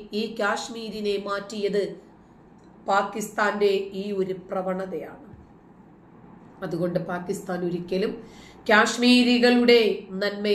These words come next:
ആഗ്രഹിക്കുന്നവരല്ല എന്ന് തന്നെയാണ് കൃത്യമായും വ്യക്തമാക്കപ്പെട്ടത്. ആ മുസ്ലിമെ പ്രവാചകനിൽ നിന്ന് വിശ്വസിക്കാത്തവരല്ലേ? നരകം. ശരി, ഞാൻ നബിയെ കണ്ടിട്ടില്ല, അതുകൊണ്ട് ഞാൻ നബിയിൽ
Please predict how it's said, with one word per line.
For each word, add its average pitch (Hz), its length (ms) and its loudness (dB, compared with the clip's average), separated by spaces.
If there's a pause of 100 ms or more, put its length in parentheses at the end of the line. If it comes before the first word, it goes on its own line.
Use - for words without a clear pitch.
(100)
ആഗ്രഹിക്കുന്നവരല്ല 185 1200 -2 (360)
എന്ന് 180 260 -8
തന്നെയാണ് 170 500 -10 (600)
കൃത്യമായും 175 760 -8
വ്യക്തമാക്കപ്പെട്ടത്. 156 800 -16 (1600)
ആ - 20 10 (140)
മുസ്ലിമെ 240 420 4 (160)
പ്രവാചകനിൽ 240 760 2
നിന്ന് 254 260 0 (320)
വിശ്വസിക്കാത്തവരല്ലേ? 208 1040 0 (320)
നരകം. 185 320 0 (140)
ശരി, 190 180 -2 (280)
ഞാൻ 233 180 2
നബിയെ 202 260 0
കണ്ടിട്ടില്ല, 202 440 -4 (100)
അതുകൊണ്ട് 190 320 0
ഞാൻ 185 140 0
നബിയിൽ 185 200 -2